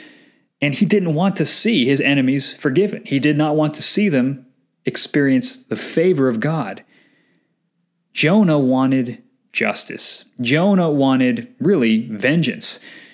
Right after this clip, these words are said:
And remember, Nineveh is the capital of Assyria,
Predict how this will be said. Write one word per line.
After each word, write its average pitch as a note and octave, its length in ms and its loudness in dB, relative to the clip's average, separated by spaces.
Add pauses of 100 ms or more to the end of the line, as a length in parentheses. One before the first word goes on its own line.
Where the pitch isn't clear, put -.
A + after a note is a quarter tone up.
(100)
And C3+ 100 0
remember, D#3 480 2 (460)
Nineveh F3+ 400 2
is D#3 160 0
the D3 80 0
capital C#3+ 500 0
of A#2+ 160 0
Assyria, C#3+ 880 0